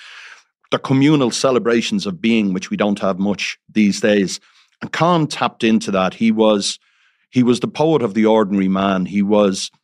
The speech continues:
he had a capacity to paint word pictures that just moved you. He might write a fifteen hundred, two thousand word piece on the back of the press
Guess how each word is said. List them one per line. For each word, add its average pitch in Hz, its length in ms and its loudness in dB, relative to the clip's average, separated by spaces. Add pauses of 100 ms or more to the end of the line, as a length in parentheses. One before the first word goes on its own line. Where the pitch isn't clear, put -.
(340)
he 113 140 -4
had 127 180 0
a 123 40 -6
capacity 127 600 -2
to 98 100 -14
paint 113 300 -4
word 110 300 0
pictures 92 500 -4
that 95 200 -2
just 110 280 -2
moved 110 420 2
you. 95 140 0
He 110 120 0
might 147 380 2 (800)
write 131 420 2
a 104 420 2 (320)
fifteen 117 320 0
hundred, 107 280 2
two 117 160 0
thousand 101 360 0
word 98 220 0
piece 101 260 0
on 92 80 -2
the 87 60 -4
back 87 240 -4
of 85 60 -6
the 76 40 -10
press - 560 -4